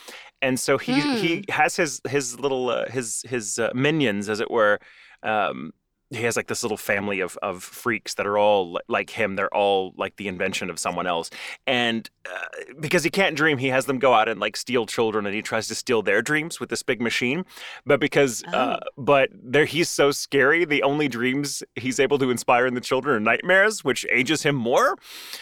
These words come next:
Speaker 1: Um,
Speaker 2: Mm, mm-hmm.
Speaker 1: and
Speaker 2: That's
Speaker 1: it,
Speaker 2: fun.
Speaker 1: it starts with one of the creepiest fucking sequences ever put to film. It's a little boy,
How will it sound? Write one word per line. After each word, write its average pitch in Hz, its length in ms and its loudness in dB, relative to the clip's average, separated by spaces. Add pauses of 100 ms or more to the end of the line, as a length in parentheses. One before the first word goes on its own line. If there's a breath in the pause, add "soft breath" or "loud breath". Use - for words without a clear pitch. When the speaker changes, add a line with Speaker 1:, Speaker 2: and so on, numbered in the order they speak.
(320 loud breath)
Speaker 1:
Um, 117 340 4
Speaker 2:
Mm, 196 400 -4
mm-hmm. 226 220 -4
Speaker 1:
and 208 160 -4 (240)
Speaker 2:
That's 147 240 0
Speaker 1:
it, - 40 -12
Speaker 2:
fun. 151 220 0
Speaker 1:
it 147 140 4
starts 156 420 4
with 131 140 0
one 139 160 4
of 131 40 2
the 127 60 0
creepiest 151 640 0
fucking 131 300 2
sequences 117 500 -2
ever 113 180 4
put 113 200 0
to 113 80 -2
film. 104 300 2
It's 98 120 -4
a 113 40 -2
little 120 200 0
boy, 107 380 4